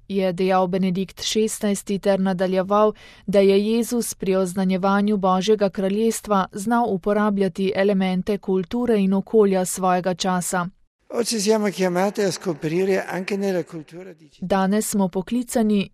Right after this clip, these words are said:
Speaker 1: je dejal papež, da tudi v digitalni kulturi odkrijemo simbole in metafore, ki so lahko v pomoč, ko sodobnemu človeku govorimo o Božjem kraljestvu.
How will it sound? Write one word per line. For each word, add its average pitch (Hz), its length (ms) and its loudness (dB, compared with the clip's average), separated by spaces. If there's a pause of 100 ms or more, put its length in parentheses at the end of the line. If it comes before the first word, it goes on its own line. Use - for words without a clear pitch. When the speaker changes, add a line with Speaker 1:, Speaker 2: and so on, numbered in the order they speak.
Speaker 1:
je 190 200 0
dejal 185 380 0
papež, 214 580 0 (100)
da 208 200 0
tudi 240 400 -2
v 196 180 0
digitalni 190 720 0
kulturi 214 760 0
odkrijemo 202 720 0
simbole 196 640 2
in 180 100 0
metafore, 202 720 0 (260)
ki 220 120 -2
so 202 180 0
lahko 202 460 2
v 208 200 0
pomoč, 220 520 0
ko 190 180 -2
sodobnemu 190 680 0
človeku 208 720 0
govorimo 220 720 2
o 226 120 0
Božjem 202 500 0
kraljestvu. 190 760 0